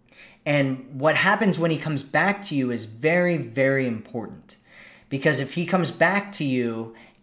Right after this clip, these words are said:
and the same things that pushed him away and drove him out are still there, he's gonna be like, "Oh yeah, that's worse.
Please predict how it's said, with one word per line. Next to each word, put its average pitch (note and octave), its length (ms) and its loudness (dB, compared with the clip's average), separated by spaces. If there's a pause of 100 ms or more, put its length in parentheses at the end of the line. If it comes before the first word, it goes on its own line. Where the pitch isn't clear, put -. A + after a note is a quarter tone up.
and C#3 560 0 (640)
the C3+ 220 -4
same F#3 300 6
things F#3+ 600 2
that - 460 -2
pushed - 320 0
him E3 120 0
away C#3+ 540 2
and A#2 180 -4
drove C#3+ 320 2
him D3 160 -2
out C#3 440 -2
are A#2+ 100 -4
still D#3 460 -2
there, D3 540 -2 (200)
he's E3 220 0
gonna F3+ 160 4
be D#3 120 2
like, C#3 300 0 (720)
"Oh E3 140 6
yeah, D#3 280 4
that's D3+ 300 4
worse. B2+ 680 -4